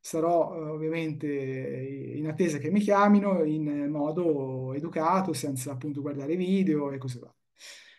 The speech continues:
Eh, devo dare, sempre dare del lei al mio interlocutore, salvo che, eh, non mi dica espressamente "diamoci del tu".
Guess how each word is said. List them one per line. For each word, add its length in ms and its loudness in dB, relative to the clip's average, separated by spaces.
Eh, 580 2
devo 160 2
dare, 220 6
sempre 260 2
dare 180 -2
del 140 2
lei 220 6
al 60 0
mio 100 -2
interlocutore, 800 0
salvo 320 -4
che, 420 6
eh, 260 -4
non 140 -2
mi 80 -4
dica 200 -4
espressamente 580 -4
"diamoci 340 -4
del 180 -10
tu". 160 -12